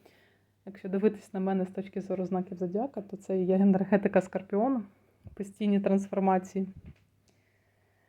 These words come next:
Але повірте, це дає дуже багато можливостей. От, завершую з вами тригон води. Бажаю вам успіху і всім іншим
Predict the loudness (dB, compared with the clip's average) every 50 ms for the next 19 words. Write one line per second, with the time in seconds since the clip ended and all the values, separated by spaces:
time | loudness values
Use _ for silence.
0 | _ _ _ -8 -4 -2 0 0 0 0 2 4 4 4 2 0 -6 -6 -6 -8
1 | -14 _ _ _ -6 -2 2 2 4 4 2 2 0 0 -2 -2 -4 -4 -6 -6
2 | -6 -6 -6 -4 -4 -6 -8 -8 -10 -12 -16 -18 -20 -20 -20 _ _ _ _ _
3 | _ _ _ _ _ _ -14 -14 -14 -14 -16 _ _ _ _ _ -10 -4 0 4
4 | 4 4 4 2 0 -2 -2 -2 0 0 0 0 0 0 -2 -2 -2 0 0 0
5 | 0 0 0 0 2 2 2 0 -4 -8 -20 -20 -20 -16 -12 -8 -4 -2 -2 0
6 | 0 0 0 -2 -4 -4 -4 -6 -8 -8 -8 -10 -12 -12 -10 -8 -8 -8 -8 -10
7 | _ _ _ _ _ _ _ _ _ _ _ _ _ _ _ _ _ _ _ _
8 | _ _ _ _ _ _ _ _ _ _ _ _ -12 -12 -12 -8 -6 -2 0 0
9 | 0 0 -2 -4 -6 -6 -6 -6 -6